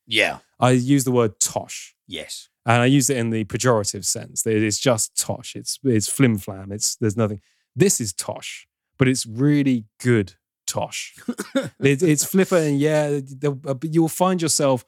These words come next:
Speaker 2: laughing at it. You'll find yourself going, "Oh, okay, so I see where this is going. It's obviously her that did the murder," or whatever, or it's the, the weird kid that stands out in the back garden in every shot. You know, it's, some of them really aren't hard to see coming, and you sort of roll your eyes a little bit.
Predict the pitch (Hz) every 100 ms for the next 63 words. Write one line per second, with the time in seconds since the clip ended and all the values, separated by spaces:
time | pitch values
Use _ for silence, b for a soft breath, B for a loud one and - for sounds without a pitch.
0 | _ 120 131 147 143 123 117 113 117 104
1 | 131 117 113 110 113 110 120 135 131 120
2 | 101 101 107 107 127 110 107 104 101 101
3 | 101 110 120 104 - 101 113 107 104 101
4 | 101 101 104 104 110 110 101 b _ 123
5 | 113 110 110 117 - 107 95 110 120 113
6 | 98 123 107 117 - 113 110 117 110 107
7 | 120 110 110 107 104 101 107 - - -
8 | - b b 139 127 135 143 - - -
9 | 165 156 127 147 143 127 120 120 117 113
10 | 107 - 113 107 - 110 104 101 101 123
11 | 107 113 104 107 117 120 107 101 101 110